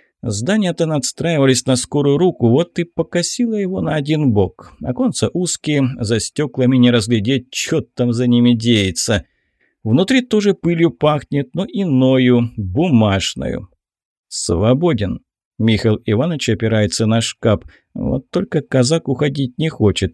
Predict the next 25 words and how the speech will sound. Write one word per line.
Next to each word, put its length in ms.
Стоит, 640
хмурится, 600
переминается 800
с 100
ноги 260
на 180
ногу. 380
«Чего?» 640
«Не 260
велено». 580
И 140
на 140
нас 260
глядит 400
прям 220
с 140
прищуром, 800
точно 420
видит 320
больше, 400
чем 240
надобно. 580
«Эти 640
не 400
тронут». 640